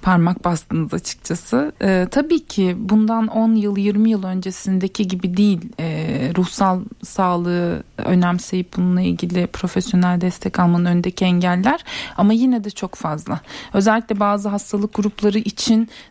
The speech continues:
damgalanmayı biz önemli bir engel olarak görüyoruz. Kişilerin, e, tedaviye başvurabilmesi için oluşturulan tedavi merkezlerinin adları, yerleri, üzerindeki, e, amblemler, bunların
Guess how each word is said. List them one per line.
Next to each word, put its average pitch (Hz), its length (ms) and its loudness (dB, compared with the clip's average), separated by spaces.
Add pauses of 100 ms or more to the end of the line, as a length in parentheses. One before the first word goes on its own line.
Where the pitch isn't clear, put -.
damgalanmayı 202 760 2
biz 214 120 -2
önemli 208 460 2
bir 226 140 -4
engel 202 360 2
olarak 175 440 -4
görüyoruz. 160 560 -2 (300)
Kişilerin, 220 760 2
e, 190 480 -6
tedaviye 208 500 2
başvurabilmesi 214 880 0
için 262 360 0 (320)
oluşturulan 226 720 2
tedavi 226 380 0
merkezlerinin 220 680 0
adları, 196 680 0
yerleri, 196 840 0
üzerindeki, 190 880 2 (440)
e, 170 920 0
amblemler, 202 840 2
bunların 214 280 2